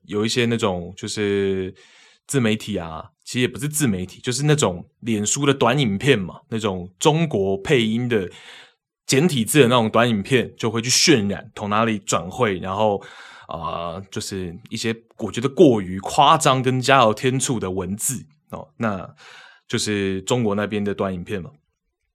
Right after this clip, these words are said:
那当然，因为他的背景的关系，哦，他的父亲，Tonali 的父亲是弧形看台上死忠球迷组织的一员。这种球迷呢，既忠诚也极端，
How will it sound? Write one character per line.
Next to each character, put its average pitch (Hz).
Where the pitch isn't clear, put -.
那 110
当 156
然， 117
因 156
为 147
他 110
的 113
背 113
景 90
的 92
关 110
系， 90
哦， -
他 -
的 180
父 190
亲， 117
Tonali 139
的 120
父 120
亲 110
是 110
弧 131
形 131
看 151
台 101
上 107
死 -
忠 131
球 120
迷 131
组 92
织 113
的 110
一 143
员。 92
这 214
种 147
球 139
迷 147
呢， 135
既 143
忠 185
诚 107
也 98
极 95
端， 120